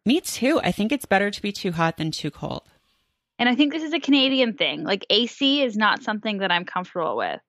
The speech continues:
Speaker 1: Wait, are you
Speaker 2: I
Speaker 1: Canadian?
Speaker 2: Yes, I'm so Canadian.
Speaker 1: Where are you from?
Speaker 2: I'm from, like, out of Toronto, like, an hour and change. Like, I grew
Speaker 1: Okay.
Speaker 2: up in Caledon and Brampton.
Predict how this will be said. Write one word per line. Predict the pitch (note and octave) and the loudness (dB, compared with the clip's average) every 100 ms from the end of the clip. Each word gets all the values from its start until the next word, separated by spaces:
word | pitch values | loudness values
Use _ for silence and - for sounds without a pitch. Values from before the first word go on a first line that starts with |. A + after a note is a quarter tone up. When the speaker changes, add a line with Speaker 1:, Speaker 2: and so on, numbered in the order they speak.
| _ | _
Speaker 1:
Wait, | G#3 C#4 - | 0 2 4
are | F#3 | 2
you | A#3 | 2
Speaker 2:
I | G3+ | 2
Speaker 1:
Canadian? | C#4+ E3+ F3 D#4 G#4+ - - _ _ _ _ | 4 4 2 0 -2 -8 -20 _ _ _ _
Speaker 2:
Yes, | A#3 D4 F#4+ D4 - | -2 2 4 2 0
I'm | C4 C4+ | -2 -2
so | C#4 - D4+ D#4+ | -2 -2 0 0
Canadian. | - D4+ A3 E3 D#3+ A3 | 0 0 0 -2 -4 2
Speaker 1:
Where | C#4+ | 2
are | |
you | D#4 D#4+ | 4 0
from? | - C4 D#4 E4 B3+ A3 G#3 G3+ A3 - - - | -2 -2 0 0 0 -2 -4 -6 -8 -14 -10 -2
Speaker 2:
I'm | A#3+ C#4 | 2 2
from, | C4+ - C4+ C4+ C#4 C#4 C4+ C4 - - | 2 0 2 4 2 2 0 -2 -8 -8
like, | A3+ A3+ G#3+ - - _ _ _ | -2 -2 -2 -8 -20 _ _ _
out | F#3+ G#3+ | 2 4
of | A#3 A3 | 2 -2
Toronto, | - G3 F#3 F#3 F3 | -4 2 2 2 0
like, | E3+ E3+ | -2 -4
an | E3+ | -4
hour | D3+ E3 D#3+ | 0 0 0
and | E3 E3 | -2 -6
change. | - C3+ D3 D#3 E3 - | -4 -4 -2 -4 -6 -4
Like, | F3 | 0
I | F3+ | 2
grew | F3 F#3+ | 4 6
Speaker 1:
Okay. | F3+ | 4
Speaker 2:
up | D#3+ | 2
in | F3+ F3 F3 - | 0 -2 -8 -14
Caledon | - F#3+ E3 F3+ F#3 F#3 F#3+ G3 - _ _ | -4 0 2 0 0 -2 -4 -8 -10 _ _
and | F3 E3+ | -10 -6
Brampton. | E3+ E3+ E3+ F#3 - G3+ G#3 A#3 | -4 -2 -2 -4 -2 0 2 -2